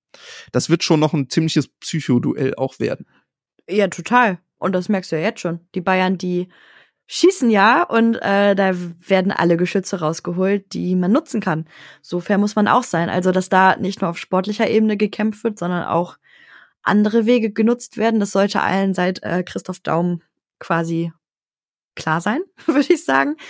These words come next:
Speaker 2: Und man muss halt auch bedenken, es haben mir jetzt schon wieder zu viele Leute gesagt, "Ja, acht Punkte Vorsprung, das ist durch." Acht Punkte ist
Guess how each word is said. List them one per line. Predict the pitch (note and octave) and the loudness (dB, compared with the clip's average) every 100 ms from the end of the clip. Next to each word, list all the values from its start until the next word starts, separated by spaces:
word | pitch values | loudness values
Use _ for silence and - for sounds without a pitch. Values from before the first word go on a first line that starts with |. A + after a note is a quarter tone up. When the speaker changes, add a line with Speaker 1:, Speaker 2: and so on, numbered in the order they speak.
| - - A#3 - | -20 -16 -14 2
Speaker 2:
Und | G#3 | 4
man | A3 | 6
muss | A#3+ F4+ | 4 2
halt | D4 - | -4 -6
auch | |
bedenken, | - A3+ C4 D4+ - F3 - _ - - _ _ _ _ _ | -4 0 0 -2 -6 -8 -10 _ -20 -20 _ _ _ _ _
es | G3+ G3+ | -2 2
haben | B3+ C4 - | 2 0 0
mir | A#3+ B3+ | 2 4
jetzt | C#4+ - | 2 0
schon | C#4+ | -2
wieder | B3+ C4+ | 0 0
zu | C4 A3 | -2 -8
viele | - A#3+ | -4 -2
Leute | A3 A3+ A3+ | 0 0 0
gesagt, | G#3+ F#3+ F#3+ - | -2 -2 -4 -6
"Ja, | - | -8
acht | - | -8
Punkte | - F3 F3 | -4 -4 -4
Vorsprung, | F#3 F3+ E3+ | -4 -4 -4
das | E3+ D#3+ | -4 -6
ist | E3+ F#3+ | -6 -2
durch." | D#3+ - - _ _ | -2 -2 -18 _ _
Acht | - C4 - - | -4 -4 -10 -2
Punkte | B3 A#3 F3+ | -2 0 -6
ist | - - | -6 -10